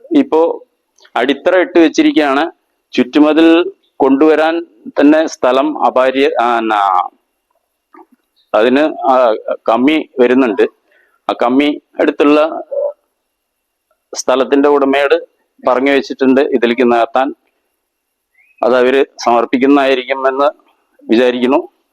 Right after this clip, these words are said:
ഈ, പിന്നെ, ക്ഷേത്രത്തിൽ നിന്ന് തന്നെയാണ് വാ-, ഈ, ആ, കടമ്പഴിപ്പുറം വായില്ലാങ്കുന്ന് ഭഗവതി ക്ഷേത്രത്തിലേക്കുള്ള വടക്കൻ പൂരം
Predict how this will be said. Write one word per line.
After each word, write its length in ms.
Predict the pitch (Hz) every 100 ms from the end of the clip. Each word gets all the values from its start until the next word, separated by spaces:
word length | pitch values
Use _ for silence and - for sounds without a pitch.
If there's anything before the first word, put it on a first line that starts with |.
| _ - _ - -
ഈ, 120 | 131 156 170 196 -
പിന്നെ, 420 | 160 143 139 135 131 127 -
ക്ഷേത്രത്തിൽ 540 | 143 143 160 151 170 175
നിന്ന് 220 | 180 180
തന്നെയാണ് 420 | 170 165 151 151 151 143 135
വാ-, 420 | 135 131 135 131 131 147
ഈ, 20 | 147 - - 127
ആ, 40 | 123 120 117 -
കടമ്പഴിപ്പുറം 680 | 120 127 135 139 135 139 131 - - 120
വായില്ലാങ്കുന്ന് 800 | 123 135 135 143 143 143 143 127
ഭഗവതി 340 | 120 127 131 131
ക്ഷേത്രത്തിലേക്കുള്ള 920 | - 127 123 127 - 127 127 127 123
വടക്കൻ 480 | 117 107 - 123 120
പൂരം 280 | 117 120